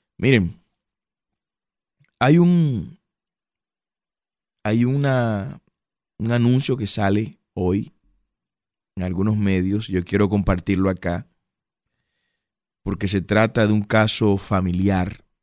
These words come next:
que todavía estamos pendientes. Es el segundo comunicado que la familia sube sobre la muerte, el asesinato vil de nuestro primo Julio Peña.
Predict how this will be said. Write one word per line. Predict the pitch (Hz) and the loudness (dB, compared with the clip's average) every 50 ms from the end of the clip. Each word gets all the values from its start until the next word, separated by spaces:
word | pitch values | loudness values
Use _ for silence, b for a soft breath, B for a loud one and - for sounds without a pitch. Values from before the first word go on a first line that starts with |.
| _ _ _ _ _ _ _ _ _ _ _ | _ _ _ _ _ _ _ _ _ _ _
que | - 107 | -14 -10
todavía | 95 - 98 95 95 92 98 110 113 110 | -6 -4 -2 -2 0 0 2 2 2 2
estamos | 104 - - 104 104 107 101 101 | 0 0 -2 -2 0 0 -2 -2
pendientes. | - 104 90 87 85 87 95 95 92 98 92 95 - - 104 - - _ _ _ _ _ - | 0 -2 0 0 -2 -2 -2 -2 -2 -4 -6 -10 -14 -16 -18 -20 -20 _ _ _ _ _ -10
Es | 101 104 | -8 -6
el | 113 | -4
segundo | 107 - 120 104 107 120 131 135 131 123 120 | -2 -2 -2 -2 -2 -4 -4 -4 -4 -6 -6
comunicado | 127 113 110 107 101 98 87 - 107 107 104 98 90 90 78 - _ _ _ _ _ _ _ _ _ _ _ _ _ _ _ _ _ _ _ _ | -8 -8 -8 -8 -10 -12 -10 -8 -8 -8 -6 -8 -10 -14 -16 -20 _ _ _ _ _ _ _ _ _ _ _ _ _ _ _ _ _ _ _ _
que | - 92 | -16 -14
la | 92 92 92 | -14 -14 -16
familia | - 101 92 98 101 104 104 104 101 92 | -16 -18 -16 -14 -12 -12 -10 -10 -12 -12
sube | - - 120 117 113 104 98 101 95 87 _ _ _ _ _ _ _ _ _ _ _ _ _ _ | -12 -12 -12 -12 -12 -12 -14 -16 -20 -20 _ _ _ _ _ _ _ _ _ _ _ _ _ _
sobre | - - - 95 92 98 | -18 -18 -16 -16 -16 -16
la | 98 95 | -16 -16
muerte, | 95 98 101 107 110 110 107 107 - 120 117 113 104 98 - _ _ _ _ _ _ _ _ _ _ | -16 -14 -12 -10 -10 -10 -12 -10 -8 -6 -6 -6 -8 -10 -16 _ _ _ _ _ _ _ _ _ _
el | 95 90 87 | -20 -20 -20
asesinato | 85 - - 85 - - 95 98 104 110 120 113 - 107 98 | -20 -18 -12 -10 -10 -10 -10 -12 -12 -12 -12 -10 -10 -12 -12
vil | 90 87 113 123 127 110 98 87 - _ _ _ _ _ _ _ _ _ _ _ _ _ _ _ _ _ _ _ _ _ _ _ _ _ _ _ _ | -10 -6 -4 -4 -4 -4 -6 -8 -12 _ _ _ _ _ _ _ _ _ _ _ _ _ _ _ _ _ _ _ _ _ _ _ _ _ _ _ _
de | - 82 82 90 92 92 92 95 | -20 -18 -14 -12 -10 -10 -10 -10
nuestro | 95 95 95 - - 92 90 82 | -12 -14 -14 -14 -14 -16 -16 -14
primo | - 95 101 104 104 104 104 98 92 90 87 85 _ _ _ _ _ _ _ _ _ _ _ _ _ _ _ _ _ _ _ _ _ _ _ _ _ _ _ _ _ _ | -8 -4 -4 -2 -2 -4 -6 -6 -8 -12 -16 -20 _ _ _ _ _ _ _ _ _ _ _ _ _ _ _ _ _ _ _ _ _ _ _ _ _ _ _ _ _ _
Julio | 87 101 98 98 101 98 95 85 - | _ -10 -8 -6 -6 -6 -8 -8 -10
Peña. | - 90 92 95 104 - 87 _ _ | -12 -14 -14 -14 -16 -20 -20 _ _